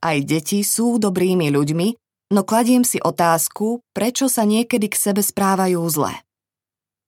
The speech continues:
Táto zvedavosť mi umožňuje rozvíjať metódy a stratégie, ktoré sú efektívne, keď túžim po zmene. Nič v tejto audioknihe nie je také dôležité než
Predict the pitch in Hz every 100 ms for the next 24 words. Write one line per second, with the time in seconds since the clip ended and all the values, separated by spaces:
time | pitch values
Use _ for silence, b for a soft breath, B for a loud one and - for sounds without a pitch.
0 | - 247 262 240 180 165 180 180 196 -
1 | 196 202 - 214 214 208 208 196 180 202
2 | 208 233 214 170 160 165 196 190 214 -
3 | 160 - 160 156 160 156 165 180 240 _
4 | - 233 240 233 - 196 139 - 170 170
5 | 165 190 190 190 214 247 - 208 - 226
6 | 226 208 196 180 175 160 139 - - _
7 | _ _ _ _ _ _ _ _ _ 214
8 | 269 - - 202 202 202 - - 170 185
9 | 208 190 208 190 185 180 180 175 151 _
10 | 175 202 220 202 170 170 180 185 - 196
11 | 196 196 165 -